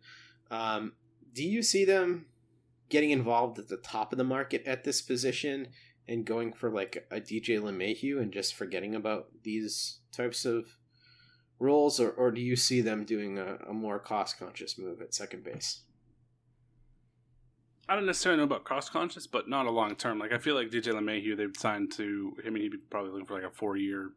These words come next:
Speaker 2: at a minimum.
Speaker 1: Yeah.
Speaker 2: Uh, and having Jeter Downs not far away, I think they would probably go no more than two years on somebody, and probably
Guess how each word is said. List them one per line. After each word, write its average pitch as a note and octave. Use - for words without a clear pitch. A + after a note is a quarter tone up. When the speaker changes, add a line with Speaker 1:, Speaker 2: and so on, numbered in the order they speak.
Speaker 2:
at G2+
a -
minimum. A2
Speaker 1:
Yeah. G#2
Speaker 2:
Uh, G#2+
and A2
having A2+
Jeter G#2+
Downs G#2
not G2
far G#2
away, G2
I A2
think G2+
they G#2
would G2+
probably G2+
go G2
no F#2+
more F#2+
than F#2+
two G#2
years G2
on G2+
somebody, G#2+
and F#2
probably G2